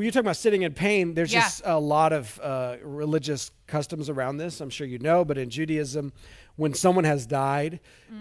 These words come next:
Speaker 1: their
Speaker 2: Mm.
Speaker 1: family and friends, they come to their house. It's called sitting Shiva, and you just sit for seven days.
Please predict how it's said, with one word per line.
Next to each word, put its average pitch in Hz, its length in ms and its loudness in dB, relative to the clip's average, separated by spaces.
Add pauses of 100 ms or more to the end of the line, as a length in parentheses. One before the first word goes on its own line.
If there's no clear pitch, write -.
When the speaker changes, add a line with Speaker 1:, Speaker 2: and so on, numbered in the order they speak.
Speaker 1:
their 170 160 8
Speaker 2:
Mm. 170 60 -4
Speaker 1:
family 190 380 4
and 151 100 0
friends, 180 400 4
they 170 180 0
come 175 480 0
to 160 140 -6
their 147 140 2
house. 165 220 2
It's 143 120 -12
called 147 240 -2
sitting 147 340 -4
Shiva, 139 360 -2
and 131 140 -6
you 190 140 -4
just 220 240 -2
sit - 180 -6
for 160 120 -10
seven 131 420 -6
days. 104 380 -12